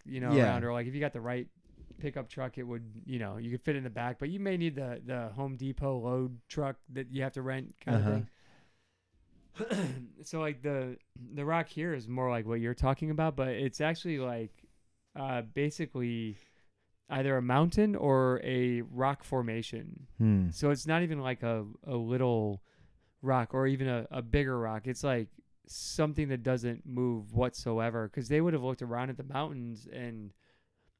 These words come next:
Speaker 1: like, you might have seen a boulder fall off a mountain,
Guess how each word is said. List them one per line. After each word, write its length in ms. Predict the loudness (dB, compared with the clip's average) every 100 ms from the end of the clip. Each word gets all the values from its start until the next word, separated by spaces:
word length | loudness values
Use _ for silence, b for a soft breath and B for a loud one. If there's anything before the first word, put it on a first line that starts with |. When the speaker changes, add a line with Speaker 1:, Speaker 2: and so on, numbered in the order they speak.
| _ 0
Speaker 1:
like, 200 | 2 0
you 160 | 0 4
might 120 | 4
have 100 | 2
seen 220 | 0 -2
a 40 | -4
boulder 440 | -2 0 0 0
fall 300 | -2 0 2
off 100 | 0
a 60 | -4
mountain, 440 | -6 -6 -8 -16